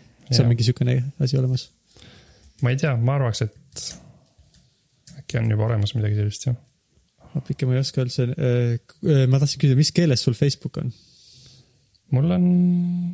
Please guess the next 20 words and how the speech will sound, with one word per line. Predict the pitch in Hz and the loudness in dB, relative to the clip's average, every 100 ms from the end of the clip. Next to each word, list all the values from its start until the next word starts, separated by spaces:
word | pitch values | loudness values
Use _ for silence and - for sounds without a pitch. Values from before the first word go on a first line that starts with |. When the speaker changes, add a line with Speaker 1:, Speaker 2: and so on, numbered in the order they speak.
| - _ _ _ _ - | -10 _ _ _ _ -6
Speaker 2:
ikka | 139 - 151 | -4 -2 0
endiselt | 151 135 123 - | 0 0 0 0
inglise | 131 110 120 | 0 2 0
keeles. | 110 104 | 0 0
Ma | 120 | -2
tean, | 123 | 0
et | |
sul | 143 | 0
on | 117 | 0
vist | 104 120 | 0 -2
miskipärast | - 110 - | -2 -2 -2
eesti | 110 110 | -2 -2
keeles | 107 101 - | -2 -4 -6
ja | - - - _ 110 | -10 -18 -20 _ -4
sa | 104 | 0
ei | |
saa | 104 | 0
midagi | 104 101 104 | 0 -2 -2
aru. | |
Speaker 1:
<laughs> | 104 | -2